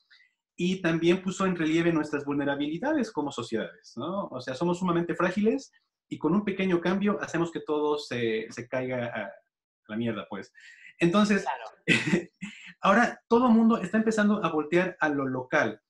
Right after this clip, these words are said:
Speaker 1: La glocalización que se está llamando, ¿no? Es una globalización hacia lo local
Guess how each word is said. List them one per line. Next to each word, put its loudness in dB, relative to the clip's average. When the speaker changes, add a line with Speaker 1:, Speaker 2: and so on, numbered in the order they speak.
Speaker 1:
La 2
glocalización 2
que -2
se -4
está -4
llamando, 0
¿no? -2
Es -2
una 0
globalización 0
hacia 0
lo 0
local -2